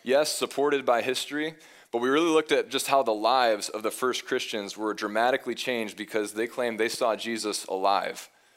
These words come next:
He pointed out last week that the, the first, uh, Christians, the early apostles and disciples, they went from cowards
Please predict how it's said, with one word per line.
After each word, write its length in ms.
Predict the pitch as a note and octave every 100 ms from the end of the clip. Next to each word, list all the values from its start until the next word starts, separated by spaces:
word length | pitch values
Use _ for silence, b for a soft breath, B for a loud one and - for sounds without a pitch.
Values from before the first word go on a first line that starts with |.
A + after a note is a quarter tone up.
| B B B B B B -
He 100 | G#2+
pointed 240 | B2 A#2
out 100 | A#2+
last 220 | A#2 A2+
week 220 | B2 A#2+
that 260 | A#2+ G#2+ G2
the, 260 | G#2+ G#2 G2
the 220 | G#2+ G2+
first, 400 | - C3 A2+ -
uh, 220 | A2 G2
Christians, 720 | - C#3 B2+ - B2 A#2+ -
the 120 | - G2+
early 260 | A2+ A2+
apostles 440 | G#2+ B2 A#2 A#2+ A2
and 60 |
disciples, 420 | G#2+ A#2+ A2+ A2
they 80 | G#2+
went 160 | A#2+ A#2+
from 200 | A2 F#2+
cowards 760 | - - B2 B2+ C3 C3+ -